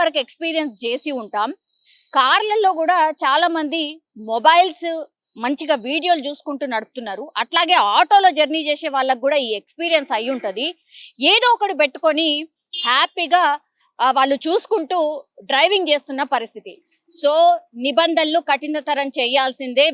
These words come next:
వీళ్ళ మీద కూడా చర్యలు తీసుకోవాల్సిందే అనేది కూడా ఇప్పుడు పెద్ద ఎత్తున చర్చ నడుస్తోంది. ఆ బస్ డ్రైవర్ చేసిండు పనికి ఇప్పుడు మొత్తం అన్నిటి మీద కూడా దృష్టి సారించే అవకాశం కనిపిస్తోంది. ఇది కేవలం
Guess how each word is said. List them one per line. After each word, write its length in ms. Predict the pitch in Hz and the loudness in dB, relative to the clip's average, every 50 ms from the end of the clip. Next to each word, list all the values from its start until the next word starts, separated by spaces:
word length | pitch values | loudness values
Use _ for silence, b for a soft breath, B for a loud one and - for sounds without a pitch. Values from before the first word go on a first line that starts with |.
| 220 202 | 0 -2
వీళ్ళ 220 | 262 294 320 320 320 302 | 0 2 2 2 2 2
మీద 140 | 294 285 277 285 262 262 | 0 0 0 0 0 0
కూడా 140 | 262 285 294 - 294 | 0 0 -2 -2 -4
చర్యలు 320 | 254 233 254 269 269 247 - | -4 -2 -2 -2 -2 -4 -4
తీసుకోవాల్సిందే 840 | 254 254 269 - - 269 269 254 247 240 233 233 - 254 233 226 262 254 233 | -6 -6 -6 -4 -4 -4 -2 -2 -2 -2 -2 -2 -4 -6 -4 -2 0 0 0
అనేది 240 | 226 233 240 226 233 - | -2 -2 -4 -4 -4 -4
కూడా 160 | 247 247 339 359 277 262 262 | 0 2 4 4 4 2 0
ఇప్పుడు 180 | 247 285 269 254 - | -2 -4 -4 0 0
పెద్ద 160 | 277 254 233 349 330 302 | 0 2 2 2 2 2
ఎత్తున 280 | - - 269 269 370 - - | 0 -4 -2 -2 -2 0 0
చర్చ 280 | 311 262 - - 302 294 | -2 -2 -2 -2 -2 -2
నడుస్తోంది. 520 | 269 240 240 - - 254 220 196 190 180 _ b b b b b - 208 | -2 -4 -6 -8 -8 -8 -8 -8 -10 -16 _ b b b b b -6 -6
ఆ 20 | 220 196 240 | -4 -2 0
బస్ 200 | 247 269 277 269 233 | 0 0 -2 -2 -2
డ్రైవర్ 420 | 262 285 240 359 349 370 349 277 285 | 0 0 0 2 0 0 0 0 0
చేసిండు 440 | 311 320 320 339 349 330 311 330 320 311 302 - _ _ _ _ _ _ _ - 269 | 0 0 0 0 -2 0 0 0 0 0 -4 -10 _ _ _ _ _ _ _ 0 2
పనికి 380 | 294 339 403 - - 403 339 311 330 370 - _ _ - 277 | 2 2 2 2 4 4 4 4 2 0 -6 _ _ -8 -6
ఇప్పుడు 180 | 247 311 320 285 269 | -2 -2 -2 0 0
మొత్తం 240 | 277 277 - 381 370 - - - 220 240 | -2 -2 -2 -4 -4 -4 -4 -2 -2 0
అన్నిటి 420 | 269 311 359 403 415 403 - 392 359 330 | 0 2 2 2 2 2 0 -2 -2 -2
మీద 160 | 320 320 330 339 311 302 | -2 -2 -2 -2 -4 -2
కూడా 140 | 311 330 330 262 233 | -2 -2 -2 -2 -2
దృష్టి 240 | 247 269 - - 359 - 349 | -6 -10 -10 -12 -6 -2 -2
సారించే 380 | 277 269 269 285 302 - 320 277 240 | 0 0 -2 -4 -6 -4 -2 -2 -2
అవకాశం 420 | 262 277 - 320 311 - 320 294 262 277 | -2 -2 -2 -4 -4 -4 -8 -10 -8 -10
కనిపిస్తోంది. 540 | 262 247 - 262 262 - 277 254 254 262 359 349 | -10 -8 -10 -12 -10 -8 -10 -8 -4 -2 -2 -2
ఇది 100 | 294 294 247 - 269 | -2 -2 -2 0 2
కేవలం 320 | 269 311 330 349 349 381 | 4 4 4 2 0 -2